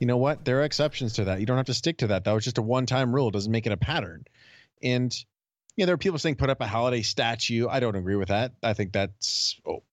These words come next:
uh, you know, if you're gonna put up statues of players, you should put up a lot of people, not just Roy Halladay. But honoring him by letting no one wear his jersey again,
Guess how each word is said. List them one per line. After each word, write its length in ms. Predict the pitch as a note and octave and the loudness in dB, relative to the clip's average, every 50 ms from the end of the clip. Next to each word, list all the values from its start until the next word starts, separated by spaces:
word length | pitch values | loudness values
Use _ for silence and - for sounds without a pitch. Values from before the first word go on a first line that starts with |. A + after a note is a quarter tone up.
| _ - - | _ -10 -6
uh, 140 | - - - - | -6 -4 -4 -2
you 80 | A#2+ A#2+ | 0 2
know, 240 | G#2+ G2 G#2 G2+ G2+ G#2+ - | 2 2 0 -2 -4 -6 -4
if 140 | B2 A2 - | -4 -4 -2
you're 60 | A#2+ | 0
gonna 140 | C3 A#2+ A2 | 0 0 0
put 120 | A2+ A#2 | 0 0
up 120 | A#2+ A2 G#2 | -2 -2 -2
statues 380 | - G#2+ G#2 G#2 - G#2+ F#2+ | 0 0 0 0 0 -2 -2
of 80 | G#2 - | -2 0
players, 300 | - C3 B2 A2 G2 F#2 | 0 0 2 2 0 0
you 60 | G2 | -2
should 120 | F#2 - | -4 -2
put 80 | - A2 | -2 -2
up 80 | G2+ G2+ | -2 0
a 40 | |
lot 220 | G2 G2+ G#2+ A#2 A2 | 0 2 2 2 2
of 80 | G2+ | 0
people, 220 | - G2 E2+ F2 F#2 | -2 -4 -2 0 0
not 260 | G2+ A2 A2 A2 - | 2 2 2 0 0
just 300 | - A2 F#2+ F2 - - | 0 -2 -2 -2 -4 -6
Roy 140 | D#2+ D#2 D2+ | -4 -2 -2
Halladay. 400 | D#2+ E2 D#2 D#2 D2 D2+ D2+ - - - - - - - - - - _ _ _ - | 0 0 -2 -2 -4 -4 -6 -8 -10 -16 -20 -20 -20 -20 -20 -20 -20 _ _ _ -2
But 220 | - A#2+ A2+ A#2 - _ _ _ _ _ _ _ - | 0 0 0 -2 -4 _ _ _ _ _ _ _ 0
honoring 320 | A#2 B2 C3+ D3 D3 C#3+ B2+ | 0 2 2 2 0 2 2
him 220 | A#2 C3+ D3 B2+ | 2 2 2 2
by 100 | B2+ A2+ | 0 0
letting 320 | G#2+ G#2+ A#2+ B2 A#2+ A2+ | 0 0 0 0 0 2
no 120 | A2 A2+ A#2+ | 2 2 2
one 180 | B2+ C#3 B2 | 2 0 0
wear 120 | G#2+ A2 G#2 | 0 0 2
his 140 | A#2 A2+ A2 | 0 0 0
jersey 340 | - G#2 F#2 E2+ F#2 F#2+ | 0 0 0 0 0 -2
again, 400 | F#2+ F2 E2+ E2+ F2 F#2 A2+ C#3+ | -2 0 0 0 0 0 0 -2